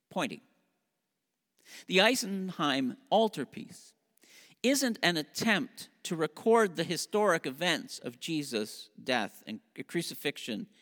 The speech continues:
and death. By this time, the time of Jesus' death, John the Baptist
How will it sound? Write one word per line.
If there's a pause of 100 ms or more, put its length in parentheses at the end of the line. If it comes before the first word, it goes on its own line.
(200)
and
death. (840)
By
this
time,
the
time
of
Jesus'
death, (460)
John
the
Baptist